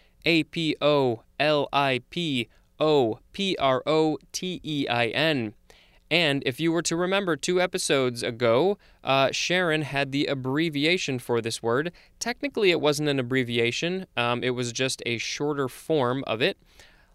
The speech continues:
Let me see. I think it was just apo, right? Yep, it was just apo. Synonym was apolipoprotein, and now we are going to get the definition. It is a noun from nineteen seventy, a protein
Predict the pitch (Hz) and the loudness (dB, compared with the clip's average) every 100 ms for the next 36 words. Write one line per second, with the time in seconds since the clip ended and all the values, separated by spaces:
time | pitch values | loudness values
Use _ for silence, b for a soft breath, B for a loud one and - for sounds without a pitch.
0 | b - 104 113 - 110 120 254 160 139 | b -4 -4 -2 -2 -2 0 0 0 -2
1 | 127 - 120 92 87 90 - _ - 262 | -2 -4 -2 -2 -2 -4 -10 _ -8 -8
2 | 294 _ _ _ _ _ _ _ _ b | -8 _ _ _ _ _ _ _ _ b
3 | b b - 143 190 - - 139 147 123 | b b -4 0 0 -2 -2 -2 -2 -2
4 | 127 147 - - 143 135 120 107 104 - | 0 0 0 0 0 2 2 2 -4 -10
5 | - 151 143 143 139 123 117 113 131 - | -4 -2 0 0 0 0 -2 -2 -2 0
6 | 143 139 151 151 147 165 165 151 123 - | -2 0 0 -2 -2 -4 -2 -4 -4 -4
7 | 120 123 143 135 127 b b b 117 156 | -4 -2 0 0 -2 b b b -2 0
8 | 147 123 143 156 135 117 156 135 127 147 | 0 0 -2 -2 -4 -4 -4 -4 -2 -2
9 | - 160 180 180 135 107 - b b b | -2 -2 0 0 -2 -4 -10 b b b
10 | - 175 170 165 160 151 165 160 131 156 | -2 0 0 0 0 0 2 0 -2 -2
11 | 151 151 151 156 139 - - - 165 170 | 0 0 -2 -4 -6 -6 -6 -2 -2 0
12 | 131 110 101 b b b 151 147 - 214 | 0 0 -2 b b b 0 0 0 0
13 | 233 127 123 | 0 -2 -2